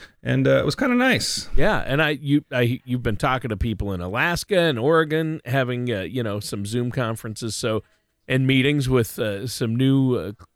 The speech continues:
Speaker 2: you know, potential clients and prospects and people who have questions. And I know you're more than happy to talk to our listeners as well,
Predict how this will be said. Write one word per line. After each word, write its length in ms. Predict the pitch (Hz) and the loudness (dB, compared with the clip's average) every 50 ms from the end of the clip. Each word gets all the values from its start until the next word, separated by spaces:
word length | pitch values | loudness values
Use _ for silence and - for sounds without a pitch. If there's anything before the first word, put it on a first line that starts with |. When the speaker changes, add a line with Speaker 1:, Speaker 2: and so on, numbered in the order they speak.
| _ _ _ - | _ _ _ -8
Speaker 2:
you 80 | 131 | -6
know, 100 | 104 90 | -6 -6
potential 500 | 98 - - 107 - 131 120 113 - 123 | -8 -10 -12 -8 -6 -4 -4 -4 -6 -10
clients 460 | - - 123 113 107 110 120 123 - - | -8 -6 -6 -6 -4 -4 -6 -6 -8 -8
and 100 | 92 - | -8 -6
prospects 640 | - 117 113 113 - - - 117 113 - - - | -6 -6 -6 -6 -8 -8 -6 -6 -6 -6 -8 -10
and 120 | 113 101 - | -10 -8 -8
people 320 | - 135 110 - 117 104 | -6 -8 -8 -6 -6 -4
who 160 | 107 117 107 | -2 0 0
have 200 | 101 95 92 - | 0 -2 -4 -6
questions. 560 | - - 135 120 113 - - - 123 123 110 113 | -6 -4 -4 -4 -4 -4 -6 -6 -6 -4 -4 -6
And 120 | 101 - - _ _ _ _ | -8 -8 -12 _ _ _ _
I 80 | 131 143 | 0 2
know 80 | 156 | 4
you're 180 | 160 156 139 135 | 4 4 4 4
more 220 | 131 139 139 139 | 4 4 4 4
than 140 | 135 135 127 | 4 2 2
happy 260 | 127 131 127 117 - | 2 0 0 -2 -2
to 140 | 110 110 107 | -2 -2 -2
talk 260 | - 135 123 113 107 - | 0 -2 -2 -2 -2 -2
to 80 | - 120 | -2 -2
our 120 | 104 98 | -2 -2
listeners 540 | 104 120 127 120 - 127 110 104 101 92 107 | -2 -2 -2 -4 -4 -4 -6 -6 -4 -4 -4
as 120 | 98 87 | -4 -4
well, 400 | 101 107 117 127 139 143 147 139 | -4 -2 -2 0 0 0 0 -2